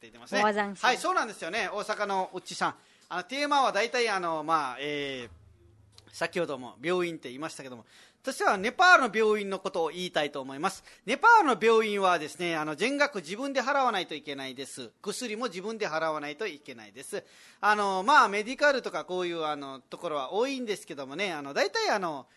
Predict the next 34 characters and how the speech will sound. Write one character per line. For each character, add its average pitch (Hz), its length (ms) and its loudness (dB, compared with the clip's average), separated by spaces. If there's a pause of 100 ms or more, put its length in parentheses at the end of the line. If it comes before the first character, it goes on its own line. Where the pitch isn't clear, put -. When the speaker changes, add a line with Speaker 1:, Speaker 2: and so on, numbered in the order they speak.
Speaker 1:
薬 381 300 -4
は 233 80 0
一 196 120 -6
緒 254 120 -4
に 226 100 -4
置 202 100 0
い 214 60 -4
て 208 80 -4
る 170 60 -4
の 147 80 -10
か 123 100 -12
な。 214 200 -4 (280)
あ - 100 -4
の、 165 200 -2
Speaker 2:
う - 20 -6
ん。 147 60 -14
Speaker 1:
別 240 200 -4
に 349 120 -4
な 269 80 2
っ 247 100 -2
て 247 80 -8
る 220 80 -8
と 208 140 -6
こ 196 100 -4
ろ 165 80 -2
も 147 100 -8
結 - 220 -4
構 151 160 -6
あ 139 80 -4
り 147 100 -8
ま 151 120 -8
す。 - 200 -18 (340)
は 175 180 0
い。 131 100 -8